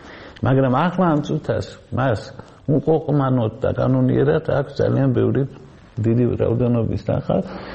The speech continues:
და უზარმაზარი მილიონერია. მაგრამ ქალიშვილი, როგორც ხედავთ, პანსიონში ყავს და არა სასახლეში, იმიტომ რომ ქალიშვილი არ ადარდებს, იმიტომ რომ ვაჟი ყავს და მისი მემკვიდრე არის ვაჟი. და აი,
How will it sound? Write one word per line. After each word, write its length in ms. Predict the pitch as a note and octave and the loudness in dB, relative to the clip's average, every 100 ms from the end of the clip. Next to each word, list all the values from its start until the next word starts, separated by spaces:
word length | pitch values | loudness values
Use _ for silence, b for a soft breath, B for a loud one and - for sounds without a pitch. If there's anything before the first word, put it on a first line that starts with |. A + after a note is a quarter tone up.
| B - | B -2
და 160 | E3+ - | 0 2
უზარმაზარი 840 | C3+ B2 B2+ B2 B2 A2+ A#2+ C#3+ | 2 2 2 2 2 2 2 2
მილიონერია. 680 | C#3+ A2+ A2+ G2+ G2 F2+ D#2 B B B B | 2 2 2 2 2 0 -2 B B B B
მაგრამ 580 | G2+ C3+ F#3+ D#3+ A#2+ F2 | 4 4 4 4 2 -2
ქალიშვილი, 760 | - - F3 G3 - D#3+ C#3 G#2+ | -6 -2 0 0 0 0 0 0
როგორც 340 | C3+ C3+ B2+ | 0 0 0
ხედავთ, 340 | - D#3 G3+ G3+ - | 0 2 2 0 -6
პანსიონში 640 | - D#3 C#3 C3 A2+ - | 0 0 2 2 2 0
ყავს 240 | A2 D3 C#3+ | -2 -2 0
და 100 | A2+ | 2
არა 220 | A2 - | 2 0
სასახლეში, 760 | - B2+ - C#3+ D#3 E3+ - G#3+ B B B | -2 -2 -2 -2 0 0 0 -2 B B B
იმიტომ 300 | C3 D#3+ F3+ | 2 4 4
რომ 100 | F3+ | 2
ქალიშვილი 440 | D3 D3 E3 D#3+ | 2 2 2 2
არ 120 | C3 A2+ | 2 2
ადარდებს, 560 | F#2+ F2+ F2+ D3+ D3 | 2 2 2 2 2
იმიტომ 280 | A#2+ A#2 - | 0 0 2
რომ 120 | D3 | 4
ვაჟი 320 | C3 C3 A2+ G2+ | 4 4 2 0
ყავს 280 | - A#2 C3 | 0 -2 0
და 100 | D#3 | 2
მისი 260 | B2+ A#2 | 2 2
მემკვიდრე 460 | A2 A2+ B2+ A2 G2 | 0 0 2 2 2
არის 220 | G2+ B2 | 4 4
ვაჟი. 300 | G#2 - F2 - - - - - - - - | 2 0 -6 -12 -20 -20 -20 -20 -20 -20 -12
და 140 | - D3 | -2 2
აი, 240 | F3 | 4